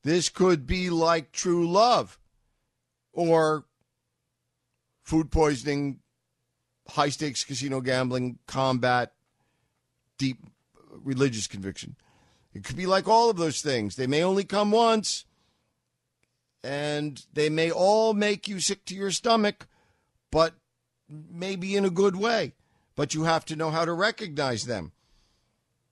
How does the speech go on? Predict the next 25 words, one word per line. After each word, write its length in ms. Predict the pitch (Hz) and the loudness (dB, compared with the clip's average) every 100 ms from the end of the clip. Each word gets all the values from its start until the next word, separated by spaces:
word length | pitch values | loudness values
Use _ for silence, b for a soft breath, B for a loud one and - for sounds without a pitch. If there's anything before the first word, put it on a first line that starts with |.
| _ _ _ _ _ _ | _ _ _ _ _ _
Let's 320 | 139 208 226 233 | 0 0 0 -2
look 180 | 226 | -2
at 100 | - | -4
some 200 | - 196 | -4 -2
of 140 | 196 170 | -2 -4
the 140 | 196 | 0
other 240 | 226 247 240 | 0 0 -4
things 380 | 196 160 131 | -2 -2 -2
that 120 | 127 139 | -6 -6
may 200 | 139 120 | -6 -2
help 360 | 139 139 135 | 0 0 -2
and 140 | 127 120 | -4 -2
hurt 340 | 139 135 - b b | 0 -2 -4 b b
as 160 | - 131 | -6 -2
I 160 | 147 151 | 0 2
ask 320 | 147 139 139 | 0 -2 -2
you 160 | 139 | -2
to 80 | 131 | 0
share 480 | 123 - 147 139 135 | -2 -2 0 0 0
with 260 | 131 135 135 | -2 -4 -4
me 440 | 165 147 131 147 b b | 0 0 -2 -6 b b
at 180 | - 117 | -8 -6
one 400 | 139 147 151 160 | 2 4 4 2
triple 400 | 151 156 - 156 | -2 -4 -2 -2
eight 220 | 127 127 | -2 -2